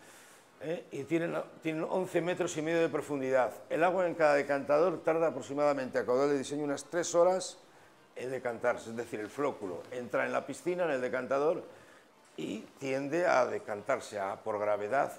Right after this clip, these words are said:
por su propio peso. Y el agua clarificada quedaría en la parte superior. Lógicamente,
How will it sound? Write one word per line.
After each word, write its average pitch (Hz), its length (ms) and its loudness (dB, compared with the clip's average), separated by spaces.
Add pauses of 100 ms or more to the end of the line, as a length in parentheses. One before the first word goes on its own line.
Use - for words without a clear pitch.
(180)
por 101 80 -10
su 104 160 -10
propio 104 320 -6
peso. - 280 -12 (440)
Y 120 100 -2
el 127 80 6
agua 147 280 6
clarificada 156 760 6
quedaría 139 460 4
en 131 80 0
la 123 120 2
parte 120 240 0
superior. 95 540 -4 (460)
Lógicamente, 143 1120 2